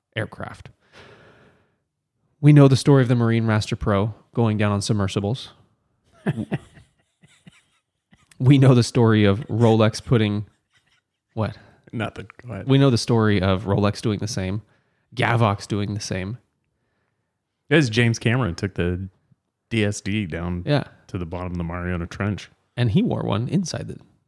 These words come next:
Speaker 1: so. And we know what G-Shock does to their watches. These are just factory in-house stress tests that are being done to these watches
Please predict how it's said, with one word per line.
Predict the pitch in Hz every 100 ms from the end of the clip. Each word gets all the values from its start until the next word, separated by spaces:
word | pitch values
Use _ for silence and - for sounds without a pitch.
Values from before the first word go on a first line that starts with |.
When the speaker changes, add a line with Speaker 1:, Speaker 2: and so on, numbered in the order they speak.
| _
Speaker 1:
so. | - - - _ _ - - - - _ _ _ _ -
And | 165 156
we | 147 139
know | 135
what | 113 92
G-Shock | 90 - - -
does | 120
to | -
their | -
watches. | - - - - - _ _ _ _ _ _ _ _ -
These | 165 208 254
are | 240
just | 175 -
factory | - 160 - 131 95 -
in-house | 180 131 139 113
stress | - 135 117
tests | - 113 - - -
that | 123 127
are |
being | 117 120 117
done | 104 101
to | 104
these | 92
watches | 110 92 -